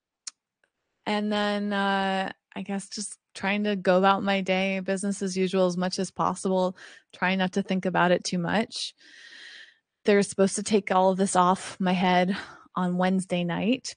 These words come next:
but the technician said that on Wednesday morning, I could start taking the wires off myself. I feel a little weird about doing that, but if Wednesday morning comes around and I'm sick of wearing this, I,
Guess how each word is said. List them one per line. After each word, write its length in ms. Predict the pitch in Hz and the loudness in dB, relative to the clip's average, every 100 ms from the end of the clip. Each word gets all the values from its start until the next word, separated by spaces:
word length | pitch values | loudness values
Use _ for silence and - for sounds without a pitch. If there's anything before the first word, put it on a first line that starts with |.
| - | 0
but 200 | 185 185 - | 0 0 -2
the 380 | 190 180 180 | 0 2 0
technician 560 | 180 190 - 359 - 294 | -2 -4 2 2 6 4
said 520 | - 214 202 196 190 | 8 8 10 8 6
that 160 | 190 - _ - | 2 -4 _ -2
on 200 | 185 190 | 0 2
Wednesday 440 | 196 190 175 185 | 2 0 0 0
morning, 760 | 185 190 214 214 180 170 175 - | 0 2 4 4 2 0 -2 -2
I 140 | 180 180 | 0 -2
could 480 | - - 220 202 190 | -2 2 4 4 2
start 300 | - 185 - | 0 0 0
taking 320 | 196 185 185 | -4 -2 0
the 60 | |
wires 280 | 175 175 180 | 2 2 2
off 240 | 175 175 190 | 2 0 -2
myself. 880 | 170 - 175 165 247 294 - - - _ _ _ _ _ _ _ _ - | -6 -4 2 4 4 2 -4 -20 -20 _ _ _ _ _ _ _ _ -6
I 80 | 196 | 0
feel 260 | - 240 | 10 10
a 20 | 214 | 12
little 280 | 208 202 | 10 8
weird 260 | 185 185 185 | 8 6 6
about 300 | 180 185 185 | 8 8 8
doing 320 | 190 196 220 | 8 8 8
that, 260 | 254 262 240 | 6 4 4
but 140 | 185 | 4
if 180 | 180 - | 4 2
Wednesday 320 | 185 185 185 | -2 0 0
morning 320 | 180 175 180 | 0 0 -2
comes 260 | 180 185 180 | -4 -4 -2
around 320 | 175 170 175 | -2 0 0
and 100 | 170 | -2
I'm 120 | 165 | -4
sick 260 | 175 - 170 | -4 -4 -4
of 140 | 165 | -4
wearing 320 | 170 165 165 165 | -4 -2 -2 -2
this, 260 | 160 - | -6 -6
I, 100 | - | -6